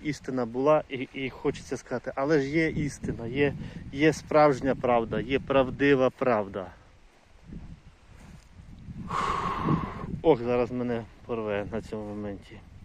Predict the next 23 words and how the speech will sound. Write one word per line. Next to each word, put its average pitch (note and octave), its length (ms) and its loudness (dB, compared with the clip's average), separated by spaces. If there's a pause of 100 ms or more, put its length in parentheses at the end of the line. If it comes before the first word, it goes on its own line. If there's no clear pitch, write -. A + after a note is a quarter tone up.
(1160)
Є D3+ 260 0
правдива C#3 560 2
правда. A2+ 500 0 (1200)
Така C3+ 260 0
правда, D3 440 4
яка B2+ 280 0
буде B2+ 220 0
правдою B2 580 2 (260)
для C3+ 140 2
всіх, E3 360 -4 (140)
для A#2+ 280 -2 (320)
і C#3 100 -8
тих, - 240 -4 (160)
і B2+ 60 -8
тих, C#3+ 240 -4 (100)
і C3+ 80 -6
тих. - 420 -6 (4000)
Ну E3+ 120 0
і C#3+ 80 2
в A2 120 -6
чому D#3+ 320 2
ця - 180 -6
істина? A#2+ 520 -6